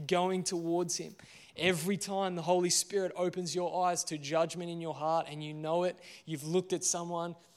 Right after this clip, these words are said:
and that reflection has fed something in you, seek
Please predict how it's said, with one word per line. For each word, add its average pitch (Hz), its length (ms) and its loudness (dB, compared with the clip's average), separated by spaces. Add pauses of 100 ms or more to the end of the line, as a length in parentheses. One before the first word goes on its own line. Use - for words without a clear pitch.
(180)
and 147 220 -2
that 165 160 2
reflection 165 600 -2
has 147 260 -6
fed 170 400 -2
something 165 500 -2
in 156 220 -8
you, 151 300 -6 (800)
seek - 460 2